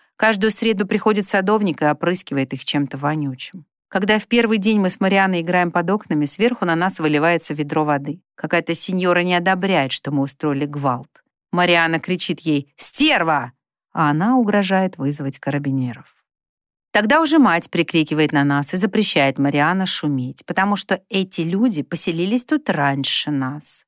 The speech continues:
Нельзя вести себя, как в старом доме. Мы должны подстраиваться под других, уважать их.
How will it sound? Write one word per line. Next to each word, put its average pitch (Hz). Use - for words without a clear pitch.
Нельзя 226
вести 180
себя, 165
как 196
в -
старом 131
доме. 139
Мы 190
должны 170
подстраиваться 151
под 202
других, 202
уважать 143
их. -